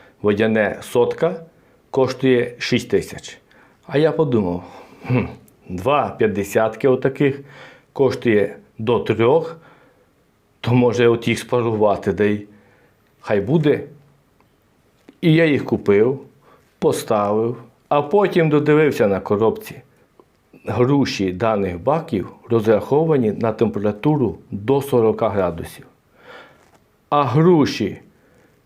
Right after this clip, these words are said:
спеціального розширювального баку розраховані на температуру до ста градусів. Я попробував зробити так, щоб ці розширювальні баки не нагрівалися.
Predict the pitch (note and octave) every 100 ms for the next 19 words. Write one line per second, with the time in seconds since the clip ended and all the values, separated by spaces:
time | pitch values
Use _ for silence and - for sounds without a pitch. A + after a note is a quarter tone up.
0 | _ _ _ _ _ - - B2+ B2+ F#3
1 | A3+ A#3 G3+ F3+ D#3+ - C#3 B2 A2+ G#2+
2 | G2+ F#2+ - - - _ _ _ G#2+ G#2+
3 | A#2 C#3 E3+ F3 D#3+ C#3 C3 C3 B2+ B2
4 | A#2+ C#3+ C3 C#3+ D3 A#2 F#2 F2+ E2 E2
5 | - - - - _ _ _ _ _ _
6 | _ _ _ _ _ - _ _ _ _
7 | _ _ _ B2+ D3 E3 - - - B2+
8 | C3 E3 C#3+ C3+ A#2+ A#2+ A#2+ A2+ A2+ A2
9 | D3+ D#3 - - _ _ _ - - C3
10 | G#2+ - - _ _ _ _ _ _ _
11 | _ _ - D#3 C3+ B2 - D3 B2+ B2
12 | A2+ C#3+ C#3+ C3 - - _ _ _ -
13 | A2 C3+ C3 A2+ A#2+ F#2+ F2 E2 - D#2+